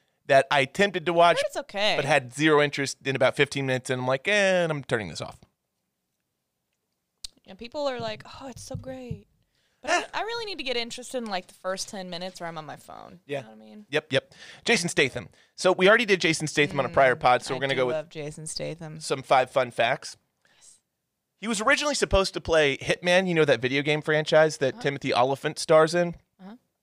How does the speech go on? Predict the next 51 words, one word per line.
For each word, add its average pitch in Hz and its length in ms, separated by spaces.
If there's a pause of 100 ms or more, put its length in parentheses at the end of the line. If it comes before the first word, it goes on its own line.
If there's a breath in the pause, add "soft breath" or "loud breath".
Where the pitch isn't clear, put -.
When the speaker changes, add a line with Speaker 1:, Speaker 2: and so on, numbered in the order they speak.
(280)
Speaker 1:
And, 135 260
uh, 120 200
but 127 140
he 120 80
turned 147 220
it 123 80
down, 127 320
and 127 80
so, 131 200
and 120 280
so 120 300 (180)
Timoth-, 147 240 (240 loud breath)
which 220 180
is 254 120
weird 226 240
'cause 165 120
Timothy 214 380
Olyphant 175 480
and 131 180
Jason 156 320
Statham, 147 440
not 285 240 (120)
a 190 80
lot 190 200
alike. 247 460
Speaker 2:
Oh. 269 180 (500)
Speaker 1:
But 165 240
I 151 80
guess 180 220
that 175 160
was 165 160
the 156 240 (320)
number 156 180
one 156 160
and 147 80
two 147 140
choice. 143 420
I, 160 180
my 170 200
mic 156 260
is - 60
so - 160
fucked - 400
right - 160
now. - 180
I 135 60
can't - 260
see - 180
my 143 160
notes 123 380 (100)
and 131 300